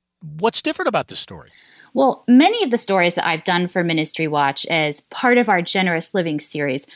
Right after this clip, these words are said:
Speaker 2: they've highlighted people and families who have wealth, um, and they've chosen to live well below their means to give radically and really creatively in the name of Christ. They're usually gifted businessmen and women, and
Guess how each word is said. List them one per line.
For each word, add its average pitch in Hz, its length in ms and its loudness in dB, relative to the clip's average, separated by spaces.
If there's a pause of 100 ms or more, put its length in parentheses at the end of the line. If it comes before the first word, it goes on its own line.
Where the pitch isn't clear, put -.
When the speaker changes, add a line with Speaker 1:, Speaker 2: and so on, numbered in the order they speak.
(340)
Speaker 2:
they've 262 140 2
highlighted 254 760 2
people - 360 0
and 247 140 2
families 190 580 -2
who 220 160 2
have 170 540 0
wealth, - 500 0 (380)
um, 190 260 2
and 226 120 4
they've 214 240 2
chosen 175 840 2
to - 160 -2
live 202 260 0
well 196 160 4
below 190 260 0
their 165 160 -2
means 165 520 -2 (340)
to 208 140 -2
give 180 420 0
radically 214 600 0
and 165 340 -4 (160)
really 320 260 2
creatively 170 880 0 (220)
in 208 120 -2
the 196 100 2
name 175 200 0
of 147 160 -2
Christ. - 500 -6
They're 190 140 0
usually 202 640 0 (320)
gifted 254 440 2
businessmen 196 640 2
and 165 160 -4
women, 160 360 -2
and 147 180 -4